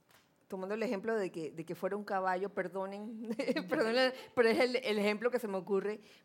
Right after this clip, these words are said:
puedes llevar al caballo, guiarlo, aquí está el río, pero no puedes hacer que el caballo saque la lengua para tomar el agua. Eso lo tiene que hacer el caballo,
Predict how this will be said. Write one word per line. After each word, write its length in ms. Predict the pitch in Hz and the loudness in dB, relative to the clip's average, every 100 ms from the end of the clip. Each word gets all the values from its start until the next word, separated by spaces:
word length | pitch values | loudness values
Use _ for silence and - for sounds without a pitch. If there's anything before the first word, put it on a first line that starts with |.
| - | -2
puedes 180 | 226 | 0
llevar 240 | 269 302 226 | 2 4 4
al 160 | 240 | 2
caballo, 800 | 226 180 185 196 208 220 233 269 - - | 2 2 4 4 2 0 -4 -6 -14 -16
guiarlo, 640 | 175 185 185 185 190 233 - | -6 0 2 2 0 -6 -8
aquí 220 | - 165 180 | -12 -10 -8
está 200 | - 175 | -4 -4
el 100 | 165 | -4
río, 460 | - 170 160 160 - _ _ _ _ _ _ _ _ _ _ _ _ _ _ _ _ _ _ _ _ | -6 -6 -6 -8 -14 _ _ _ _ _ _ _ _ _ _ _ _ _ _ _ _ _ _ _ _
pero 180 | 185 180 | -6 -2
no 140 | 185 | -2
puedes 180 | 196 233 | -4 -6
hacer 240 | 220 175 175 | -4 -6 -6
que 80 | |
el 100 | 208 | -8
caballo 600 | 202 175 175 175 185 196 208 208 - - - - _ - - - - | -6 -4 -2 -2 -4 -6 -8 -18 -20 -20 -20 -20 _ -20 -20 -16 -8
saque 220 | 175 214 | -4 0
la 120 | 202 | 2
lengua 560 | 175 180 185 185 202 202 - _ _ - - | 2 0 -4 -2 -2 -4 -20 _ _ -20 -12
para 220 | - 165 165 | -4 -4 -4
tomar 260 | 165 165 | -6 -4
el 140 | 185 123 | -6 -6
agua. 400 | 131 117 165 170 _ _ _ | -6 -8 -12 -16 _ _ _
Eso 180 | 170 190 | -12 -8
lo 120 | 180 | -8
tiene 240 | 180 175 185 | -8 -8 -8
que 80 | |
hacer 380 | 180 - 165 165 - _ - | -10 -6 -6 -6 -14 _ -14
el 100 | 175 | -12
caballo, 540 | 170 160 156 139 147 | -6 -4 -2 -4 -6